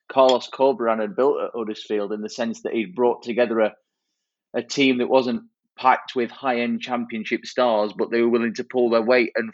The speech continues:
fight for the badge. And Lee Nichols epitomised that completely. And, I mean, eighteen clean sheets is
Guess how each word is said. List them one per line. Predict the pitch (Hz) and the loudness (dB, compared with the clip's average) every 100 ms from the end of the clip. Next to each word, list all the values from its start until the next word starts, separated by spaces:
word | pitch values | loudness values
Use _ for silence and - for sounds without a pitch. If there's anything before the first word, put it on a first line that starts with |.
| - | -2
fight | 131 123 - | 2 2 -2
for | 120 | -8
the | |
badge. | 107 131 131 | -4 -4 -2
And | 110 110 - _ _ | -4 -6 -10 _ _
Lee | 127 127 | 0 2
Nichols | 123 - 117 | 0 -2 -4
epitomised | 113 139 - 117 110 110 | -4 -4 -2 -2 -4 -4
that | 117 - | -4 -4
completely. | 123 113 156 156 107 | -6 -2 0 0 2
And, | 107 107 _ _ _ _ | 0 -2 _ _ _ _
I | 131 | 0
mean, | 135 135 | 2 2
eighteen | 147 139 131 120 | 0 -2 -2 -4
clean | 113 127 117 | -2 -2 0
sheets | 104 135 110 90 - | 0 0 0 -2 -2
is | 113 113 - | 0 0 -2